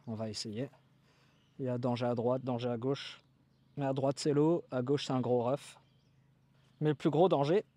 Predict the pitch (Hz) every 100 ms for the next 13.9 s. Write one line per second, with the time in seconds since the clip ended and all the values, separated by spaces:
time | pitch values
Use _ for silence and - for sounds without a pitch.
0 | _ _ _ - - 180 151 127 123 -
1 | - - - - _ _ _ _ _ _
2 | _ _ _ _ _ _ _ _ _ _
3 | _ _ _ _ _ _ _ - - _
4 | _ _ _ _ _ - - _ _ -
5 | - - 147 135 143 - 165 180 165 -
6 | - 147 151 151 160 180 - - _ _
7 | _ _ _ _ _ - 139 139 160 175
8 | - - - - _ _ _ _ _ _
9 | _ - 160 160 147 131 120 - - _
10 | - 117 - 156 139 - _ _ _ _
11 | - 175 175 175 196 143 - - _ _
12 | _ _ - 131 117 - - 175 - 147
13 | 127 143 139 135 131 160 175 -